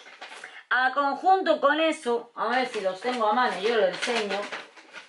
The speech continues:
Me cogí esto de aquí,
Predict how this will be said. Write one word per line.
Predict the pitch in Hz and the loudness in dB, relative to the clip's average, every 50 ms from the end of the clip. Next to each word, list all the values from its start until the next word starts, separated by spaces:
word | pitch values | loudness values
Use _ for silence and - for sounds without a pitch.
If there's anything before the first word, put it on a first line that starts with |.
| - 240 | -6 -2
Me | 285 311 330 320 311 - | 0 2 4 4 2 2
cogí | - 233 226 226 226 - - 294 302 269 262 262 262 - - - - - - - - - - - - | 2 2 2 2 0 0 -2 0 0 2 0 0 -4 -8 -14 -16 -16 -16 -14 -14 -14 -14 -16 -4 -2
esto | - 226 226 233 226 220 - 160 | 0 2 2 2 0 -2 -4 -4
de | 160 | -2
aquí, | 156 165 160 - 247 240 220 | -2 -4 -4 -4 -2 0 0